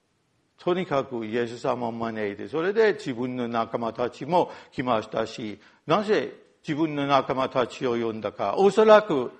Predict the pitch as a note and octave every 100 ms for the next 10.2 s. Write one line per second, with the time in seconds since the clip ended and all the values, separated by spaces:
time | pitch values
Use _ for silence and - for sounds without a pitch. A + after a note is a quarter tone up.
0 | _ _ _ - G3 G3+ G#3 G3+ F#3+ G3
1 | G#3+ G#3 D3+ E3 F#3 G3+ G#3+ G3+ G#3+ F#3+
2 | A3+ A3+ A3+ A3 G#3+ - A#3 G#3+ B2 A2
3 | - G2 - _ _ _ _ _ _ _
4 | _ _ _ - G3+ A3+ A#3 A3+ G#3+ G#3+
5 | G3+ G#3 F#3 C3+ - - - E3 D3+ B2+
6 | G#2 F#2 F2 - _ _ _ - E3 E3
7 | E3+ F#3+ G3 - _ _ _ _ _ _
8 | _ _ _ _ _ _ _ _ _ _
9 | _ - - C3+ C3 C#3 C3 B2+ B2+ A2+
10 | G2